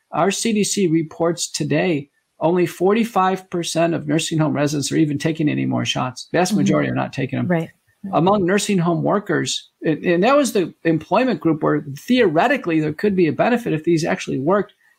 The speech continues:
Speaker 1: They're seeing all the safety side effects of these vaccines. Only ten percent are taking any more.
Speaker 2: I can't coexist with people that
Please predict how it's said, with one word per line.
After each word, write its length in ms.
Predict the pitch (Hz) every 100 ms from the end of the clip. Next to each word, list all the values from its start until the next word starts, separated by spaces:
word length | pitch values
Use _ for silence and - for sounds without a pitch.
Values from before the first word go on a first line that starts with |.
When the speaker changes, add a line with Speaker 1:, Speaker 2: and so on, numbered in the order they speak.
| -
Speaker 1:
They're 160 | 214
seeing 360 | 240 - 214 180
all 140 | 175
the 120 | 160
safety 420 | 151 - 185 185 143
side 320 | - 143 190
effects 340 | 202 208 196
of 60 | -
these 160 | 196
vaccines. 520 | 190 190 - 190 185 185 _ _ _ -
Only 320 | 165 175 165
ten 360 | 160 - 175 175
percent 420 | 170 160 160 143
are 80 | 127
taking 320 | - 135 135
any 160 | 123 -
more. 220 | - 113 -
Speaker 2:
I 180 | 277 427
can't 280 | - 320 -
coexist 640 | - 240 202 190 196 -
with 140 | 180
people 420 | - 180 151 98 - _ _
that 240 | 226 226